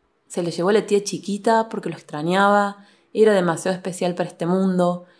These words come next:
vivió a pleno y murió feliz, celebrando un gran sueño que se le cumplía. Inventamos mil explicaciones,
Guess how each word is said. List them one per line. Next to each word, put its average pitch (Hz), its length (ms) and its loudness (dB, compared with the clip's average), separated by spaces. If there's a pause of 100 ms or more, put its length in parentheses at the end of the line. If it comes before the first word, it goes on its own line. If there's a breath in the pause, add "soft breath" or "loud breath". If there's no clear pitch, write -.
(160 soft breath)
vivió 180 320 4
a 202 80 -4
pleno 202 500 4
y 196 100 -4
murió 170 240 -2
feliz, 175 520 -2 (100)
celebrando 185 540 2
un 185 80 -2
gran 202 260 2
sueño 190 340 0
que 180 100 -10
se 175 120 -6
le 156 100 -4
cumplía. 156 600 -8 (520)
Inventamos 190 720 0
mil 220 240 2
explicaciones, 175 920 -2